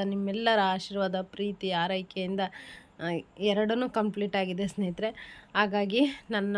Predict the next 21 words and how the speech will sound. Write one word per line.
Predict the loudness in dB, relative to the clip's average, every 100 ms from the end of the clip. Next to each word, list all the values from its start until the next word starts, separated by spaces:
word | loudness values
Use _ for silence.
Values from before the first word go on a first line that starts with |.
| 0
ಮುಂದಿನ | 0 0 0 2 2
ಹೆಜ್ಜೆಗೆ | 0 0 0 2 0 -6 -20 -20 -20 _ _ _ -20 -18 -4
ನೀವೆಲ್ಲರೂ | 0 2 2 2 2
ಜೊತೆಯಾಗಿ | 4 2 2 4 4 2
ನನ್ನ | 2 0
ಜೊತೆ | -2 0 0
ಕೈ | 0 0
ಹಿಡಿದು | 0 2 2 2
ನಿ-, | 0 0 -4
ಇಲ್ಲಿವರೆಗೂ | -6 -6 -2 2 2 2
ನಡೆಸಿದ್ರೆ | 2 -2 -2 -2 -2
ಇನ್ನು | 0 0
ಮುಂದಕ್ಕೂ | 0 -2 -2 -2 0
ಇರ್ತೀರಾ | 0 -2 0 0 2
ಅಂತೇಳಿ | 0 -2 0 -2 -6 -20 -20 -16 -4
ನಾನು | -2 2 0 0
ಅಂದ್ಕೊಂಡಿದ್ದೀನಿ | -2 0 2 2 0 -2
ಸ್ನೇಹಿತರೆ. | -2 -4 -2 2
ಹಾಗಾಗಿ | 2 4 2 4 4 4 0
ಇನ್ನೊಂದು | -6 0 4 4 4 2 -2 -4 -4 -4 -2 -2 0
ಏನು | 0